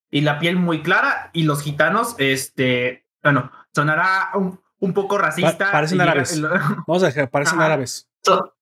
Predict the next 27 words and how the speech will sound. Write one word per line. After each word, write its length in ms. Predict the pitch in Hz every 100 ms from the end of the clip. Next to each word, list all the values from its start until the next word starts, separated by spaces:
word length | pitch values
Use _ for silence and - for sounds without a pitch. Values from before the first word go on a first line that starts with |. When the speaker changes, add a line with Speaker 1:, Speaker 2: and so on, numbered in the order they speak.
| _ -
Speaker 1:
son 180 | 196 196
más 200 | 202 202
arábicos 760 | 196 196 170 190 - 196 202 202
y, 320 | 156 143 139 156
y, 540 | 147 147 143 143 139
y 140 | 151 175
todos 240 | 180 233
tienen 220 | 208 208
el 120 | 214 165
cabello 300 | 143 147 175
de 120 | 151
color 220 | 135 131
oscuro. 460 | 131 - 160 170 165
Y 160 | 147 151
es, 180 | 147 147
ahí 340 | 147 208 240
es 260 | 175 170 -
muy 320 | 208 262 262
obvio 480 | 196 190 160 170 233 - _ _ _
que 100 | -
esa 160 | 156 202
niña 380 | 196 175 175 185
es 160 | 147 156
una, 480 | 165 165 160 147 147
¿cómo 140 | 202
dijiste? 260 | 208 214 202 202
¿Pollolet? 500 | 165 151 135 226 -